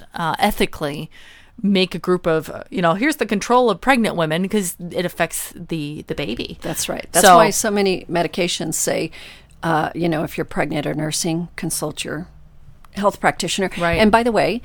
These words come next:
Speaker 2: that's why it says that on homeopathic labels for, because of the F D A.
Speaker 1: Mm.
Speaker 2: And even though there is no consequence of taking them in pregnancy or nursing,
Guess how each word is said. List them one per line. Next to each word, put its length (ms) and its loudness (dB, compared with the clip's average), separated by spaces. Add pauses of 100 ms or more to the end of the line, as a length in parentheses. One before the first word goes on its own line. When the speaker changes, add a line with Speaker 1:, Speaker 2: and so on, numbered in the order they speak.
(280)
Speaker 2:
that's 260 0
why 120 2
it 160 0
says 260 -2
that 160 -4
on 160 -4
homeopathic 800 -4
labels 480 -2
for, 180 -6
because 320 -4
of 80 -6
the 160 -6
F 160 -4
D 220 -4
A. 320 -6
Speaker 1:
Mm. 280 -4
Speaker 2:
And 220 2
even 280 4
though 320 6 (320)
there 240 4
is 200 4
no 140 2
consequence 680 -4
of 100 -12
taking 320 -6
them 160 -4
in 120 -6
pregnancy 720 -4
or 160 -2
nursing, 580 -2